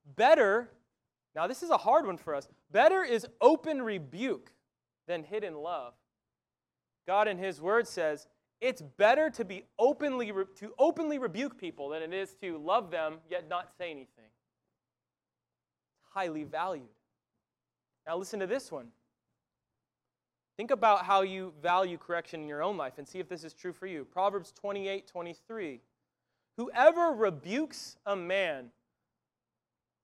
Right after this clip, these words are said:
will afterward find more favor than he who flatters with his tongue." So someone who's willing to be honest with you and say, "Hey, I see this in your life. You've, you've got to stop this,"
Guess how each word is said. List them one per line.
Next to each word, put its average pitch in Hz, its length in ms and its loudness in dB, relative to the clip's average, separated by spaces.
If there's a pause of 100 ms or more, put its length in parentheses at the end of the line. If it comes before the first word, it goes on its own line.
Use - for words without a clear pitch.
will 170 160 -6
afterward 180 640 0
find 180 320 -6
more 240 320 0
favor 160 640 -6 (160)
than 160 160 -10
he 214 200 -14
who 185 120 -6
flatters 170 540 -6
with 151 160 -14
his 139 100 -20 (140)
tongue." 139 240 -18 (1800)
So 185 100 -6
someone 294 440 2
who's 214 240 -4 (300)
willing 294 500 4
to 247 100 -8
be 233 160 -6
honest 208 440 -2
with 151 180 -8
you 147 80 -12
and 139 80 -14
say, 151 180 -8
"Hey, 160 340 -2 (960)
I 160 80 -10
see 240 340 -8
this 214 240 -2
in 185 120 -6
your 156 140 -6
life. 156 280 -2 (540)
You've, 180 160 -20 (180)
you've 175 200 -20
got 170 160 0
to 135 60 -10
stop - 400 -10
this," 117 180 -14